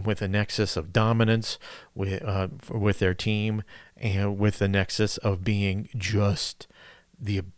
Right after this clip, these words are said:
having that preternatural ability to market himself and, and having the, the, just the, the market cornered. There's never been an athlete more popular than Michael Jordan. There probably never will be. The N B A relied on that, and the N B A farmed out its, its marketing to players.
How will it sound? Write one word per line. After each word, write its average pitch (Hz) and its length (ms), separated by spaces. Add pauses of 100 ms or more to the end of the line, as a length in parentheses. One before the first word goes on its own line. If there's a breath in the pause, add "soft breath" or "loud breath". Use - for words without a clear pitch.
(140)
having 104 380
that 95 200
preternatural 110 920
ability 95 480
to - 180
market 95 440
himself 90 640 (500 loud breath)
and, 110 220
and 98 240
having 90 460
the, 92 460
the, 95 360 (220)
just - 340
the, 101 160 (580)
the 110 120
market 104 480
cornered. 123 500
There's 117 180
never 127 240
been 113 160
an 113 120
athlete 101 360
more 98 140
popular 90 400
than - 100
Michael - 220
Jordan. - 360
There 117 120
probably 139 420
never 107 220
will 90 160
be. 98 200 (1120 loud breath)
The 143 100
N 175 80
B 185 80
A 151 100
relied 101 360
on 87 140
that, - 140
and 120 80
the 117 120
N 160 100
B 170 120
A 127 100
farmed 104 440
out 90 220
its, - 420
its - 320
marketing 110 460
to 90 80
players. - 760